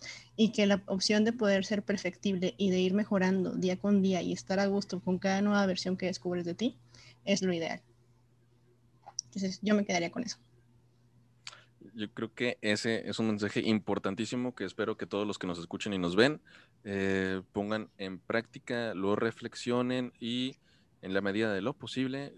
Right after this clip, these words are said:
Speaker 2: lo vayan llevando a cabo en caso de que sea algo que les esté faltando. Eh, también comentarles que, eh, el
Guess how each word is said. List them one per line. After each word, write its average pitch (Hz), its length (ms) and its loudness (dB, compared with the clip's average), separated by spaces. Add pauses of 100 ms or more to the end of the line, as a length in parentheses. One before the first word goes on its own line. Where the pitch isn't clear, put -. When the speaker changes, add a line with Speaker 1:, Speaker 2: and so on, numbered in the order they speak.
Speaker 2:
lo 92 160 -6
vayan 104 260 2
llevando 101 240 0
a 98 60 -2
cabo 113 280 4
en 92 140 -10
caso 170 480 -10
de 107 220 -8
que 123 280 -12
sea 107 260 -2
algo 107 460 -4
que 113 200 -2
les 110 180 -6
esté - 280 -6
faltando. 98 540 -4 (520)
Eh, 117 420 0
también 123 560 2
comentarles 139 880 -2
que, 151 380 0 (240)
eh, 120 840 2
el 113 60 -8